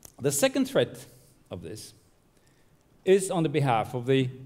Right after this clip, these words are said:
the sharer, the, the person, the you that is sharing.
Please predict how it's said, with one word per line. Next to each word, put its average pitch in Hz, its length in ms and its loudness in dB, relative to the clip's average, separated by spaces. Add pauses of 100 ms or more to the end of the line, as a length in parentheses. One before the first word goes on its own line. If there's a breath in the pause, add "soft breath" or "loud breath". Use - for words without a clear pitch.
(240)
the 151 120 -2
sharer, 170 560 0
the, 123 200 2
the 127 120 2
person, 139 600 -4
the 113 80 -2
you 190 540 -2
that 117 160 6
is 165 140 -2
sharing. 131 480 -2